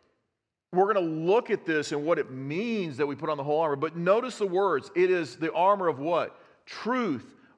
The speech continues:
righteousness, the gospel, faith, salvation, the word of God. And we're gonna talk about how God uses that in our lives to, to gird us up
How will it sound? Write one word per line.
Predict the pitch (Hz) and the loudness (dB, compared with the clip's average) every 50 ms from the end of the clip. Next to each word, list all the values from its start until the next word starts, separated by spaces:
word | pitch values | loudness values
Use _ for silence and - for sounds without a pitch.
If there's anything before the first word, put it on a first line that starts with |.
| - | -20
righteousness, | - 113 113 117 127 139 165 202 214 - - 185 160 - - 139 135 113 101 - - - - _ _ _ _ - | -18 -14 -6 -2 0 2 2 0 -2 -2 -4 -4 -4 -4 -6 -8 -8 -8 -8 -10 -14 -20 -20 _ _ _ _ -8
the | 123 | -8
gospel, | 110 101 139 139 156 180 208 - - - - 139 113 90 - - - _ _ | -4 -2 0 0 0 0 -2 -4 -8 -8 -6 -6 -6 -6 -8 -12 -20 _ _
faith, | - - - - - 160 170 196 190 160 117 - - - - _ _ | -20 -20 -20 -4 2 2 4 4 2 0 -2 -6 -12 -20 -20 _ _
salvation, | - - - 160 139 131 113 113 151 165 180 - - - 160 143 127 104 90 - - - _ _ | -16 -2 0 2 2 2 2 2 2 2 2 0 -4 -6 -6 -6 -6 -8 -12 -16 -20 -20 _ _
the | - 139 | -4 -4
word | 127 127 131 135 131 | -2 0 0 0 0
of | 123 104 | -2 -4
God. | 120 110 95 87 85 - - _ _ _ _ _ _ _ _ _ _ _ _ _ _ _ _ _ _ _ _ _ _ _ _ _ _ _ _ _ _ _ _ _ _ _ _ _ _ _ _ - | -4 -6 -6 -6 -8 -14 -20 _ _ _ _ _ _ _ _ _ _ _ _ _ _ _ _ _ _ _ _ _ _ _ _ _ _ _ _ _ _ _ _ _ _ _ _ _ _ _ _ -10
And | 143 151 | -4 -4
we're | 185 | -2
gonna | 240 277 233 | -2 -2 -4
talk | - - - - - - 185 214 214 208 | -6 -8 -14 -14 -10 -4 -4 -4 -4 -2
about | 180 180 165 | -2 -2 -2
how | 165 165 156 | -2 -4 -6
God | 147 143 156 151 143 123 123 | -2 0 -2 -2 -2 -4 -8
uses | 127 139 170 214 233 214 208 202 170 | -8 -6 -6 -4 -6 -6 -8 -6 -4
that | 180 170 160 160 | -2 -2 -2 -2
in | 151 147 | -2 -2
our | 143 131 127 | -2 -2 0
lives | 139 147 151 156 156 147 135 120 - - - - - - - - - | 0 0 0 2 2 0 0 -2 -6 -10 -20 -20 -20 -20 -20 -20 -6
to, | - 170 143 127 - - | -2 0 0 0 -2 -4
to | - 165 139 - - 127 123 | -4 -4 -2 -2 -4 -8 -4
gird | 117 175 196 208 233 240 | 0 0 2 2 2 0
us | 233 202 - - 170 - - | 0 -6 -6 -8 -12 -2 2
up | 151 156 147 123 107 - - - - _ _ _ _ | 2 4 4 2 0 -4 -14 -20 -20 _ _ _ _